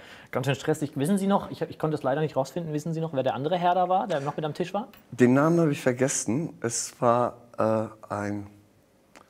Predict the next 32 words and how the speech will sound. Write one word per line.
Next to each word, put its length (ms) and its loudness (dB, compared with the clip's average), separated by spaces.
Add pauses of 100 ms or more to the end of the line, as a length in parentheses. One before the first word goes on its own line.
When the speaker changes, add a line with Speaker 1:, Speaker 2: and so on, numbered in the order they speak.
(400)
Speaker 2:
der, 300 6
der 280 0
hatte 200 -2
einen 160 -2
Hundefriedhof 800 -2
in 300 -4 (380)
Tim 240 4
Aspe 320 0
oder 260 0
Hohen 280 0
Aspe 360 -8
gehabt. 420 -12 (380)
Und 140 2
den 160 8
habe 160 4
ich, 300 -4
äh, 260 4 (720)
in 260 6
mehreren 340 4
Talkshows 460 0
dann 380 -2
nochmal 340 2
wieder 220 2
getroffen. 600 4 (380)
Speaker 1:
<laughs> 380 -2
Speaker 2:
Und 600 6 (200)
also 220 4
nach 140 6
Schreinemarkers 720 6
das 180 0
erste 340 2
Mal, 380 2